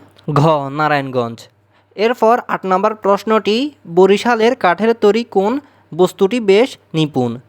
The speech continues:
তো এখানে আট নম্বর প্রশ্নের উত্তর হবে গ, নৌকা। অর্থাৎ বরিশালের নৌকা, কাঠের তৈরি নৌকা বেশ নিপুণ। এরপর, আহ, নয় নম্বর প্রশ্নে যাই আমরা। তো এখানে নয় নম্বর প্রশ্নটি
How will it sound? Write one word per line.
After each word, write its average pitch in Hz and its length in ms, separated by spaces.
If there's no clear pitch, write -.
তো 143 120
এখানে 196 260
আট 185 160
নম্বর 185 240
প্রশ্নের 196 420
উত্তর 196 240
হবে 202 220
গ, 131 320
নৌকা। 131 460
অর্থাৎ 180 200
বরিশালের 190 480
নৌকা, 196 480
কাঠের 160 200
তৈরি 208 240
নৌকা 208 300
বেশ 202 280
নিপুণ। 123 340
এরপর, 214 420
আহ, - 80
নয় 165 160
নম্বর 180 280
প্রশ্নে 190 380
যাই 180 100
আমরা। 175 360
তো 147 160
এখানে 190 240
নয় 190 160
নম্বর 180 260
প্রশ্নটি 202 640